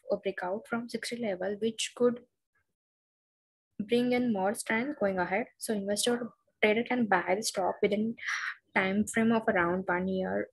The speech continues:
and take an entry, uh, from two twenty-five to two forty.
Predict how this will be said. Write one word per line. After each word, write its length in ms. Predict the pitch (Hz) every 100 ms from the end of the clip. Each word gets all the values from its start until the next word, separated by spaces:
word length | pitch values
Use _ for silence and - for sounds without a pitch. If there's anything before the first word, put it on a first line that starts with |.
| -
and 160 | 202
take 120 | 214
an 80 | 226
entry, 580 | 202 196 190 208 226 262 _ _ _ -
uh, 260 | 202 196 190 -
from 260 | 202 202 208
two 120 | 226
twenty-five 540 | 226 214 233 233 233 240
to 100 | 269 262
two 220 | 254 269 - - - -
forty. 520 | 196 175 - 202 277